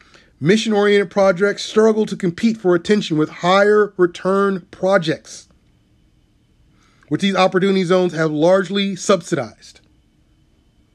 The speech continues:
So again, they're not giving out affordable loans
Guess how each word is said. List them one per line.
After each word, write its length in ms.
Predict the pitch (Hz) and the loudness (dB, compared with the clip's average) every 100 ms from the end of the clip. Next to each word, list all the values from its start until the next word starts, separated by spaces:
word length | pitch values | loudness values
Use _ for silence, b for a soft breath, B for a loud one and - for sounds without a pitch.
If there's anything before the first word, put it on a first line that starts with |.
| _ _ _ _ - | _ _ _ _ -8
So 280 | - 196 202 | 0 0 0
again, 640 | 269 311 247 165 175 170 _ _ _ _ _ _ _ _ _ _ _ - | 2 2 2 -2 -4 -10 _ _ _ _ _ _ _ _ _ _ _ -8
they're 240 | 160 285 | 0 2
not 380 | 302 269 214 156 | 2 2 -2 -4
giving 680 | 170 175 196 165 151 151 160 - _ _ _ _ _ - | -4 -2 0 0 -2 -6 -10 -18 _ _ _ _ _ -2
out 240 | 190 208 | 0 0
affordable 960 | 180 170 196 214 202 175 190 180 175 170 _ _ _ _ _ _ - | -2 -4 0 2 2 0 0 2 0 -6 _ _ _ _ _ _ -10
loans 840 | 139 175 208 196 156 147 143 - | -2 2 2 2 0 -6 -14 -18